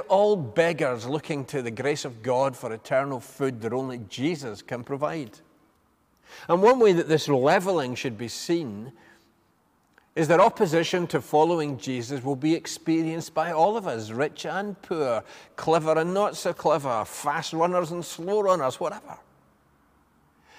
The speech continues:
And we are not to rely as individuals or as a congregation on our own ideas, our own energy, our own cleverness, our own financial clout or whatever.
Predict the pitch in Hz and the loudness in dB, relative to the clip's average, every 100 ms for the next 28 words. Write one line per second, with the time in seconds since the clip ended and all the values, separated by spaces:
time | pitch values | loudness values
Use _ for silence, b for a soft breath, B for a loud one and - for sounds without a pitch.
0 | B 185 196 196 233 208 220 175 160 143 | B 2 4 6 4 4 2 4 4 6
1 | 147 180 180 123 104 107 131 123 - 156 | 6 6 0 -2 -4 -4 -4 -4 -2 -2
2 | 147 143 123 151 139 165 156 135 117 104 | 0 -4 0 -2 0 0 2 -2 -4 -6
3 | 110 - - 156 156 139 113 131 143 - | -10 -6 -2 0 -2 -10 -4 -2 -2 -4
4 | 156 147 B B 131 127 117 131 139 131 | -6 -10 B B -2 0 2 2 2 0
5 | 139 120 127 135 143 123 110 123 127 123 | -2 -4 -4 2 2 2 -2 0 0 -2
6 | 143 143 131 135 117 104 127 127 - - | -2 -6 -6 -4 -4 -2 -2 -4 -6 -4
7 | 127 131 139 135 - 107 123 135 - 127 | -2 -2 -4 -6 -6 -4 -4 -4 -4 -4
8 | 120 117 135 - 107 - - 127 135 143 | -2 -4 -6 -8 -10 -12 -8 -4 -4 -4
9 | 104 101 101 - - | -12 -12 -14 -14 -20